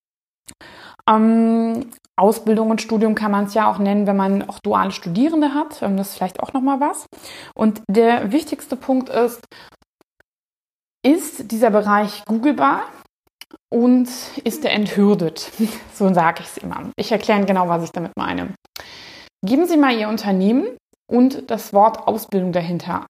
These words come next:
ein und gucken Sie mal, A, ob Sie gefunden werden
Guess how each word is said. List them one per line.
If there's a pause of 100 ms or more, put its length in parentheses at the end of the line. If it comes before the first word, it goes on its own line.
(100)
ein
und
gucken
Sie
mal,
A,
ob
Sie
gefunden
werden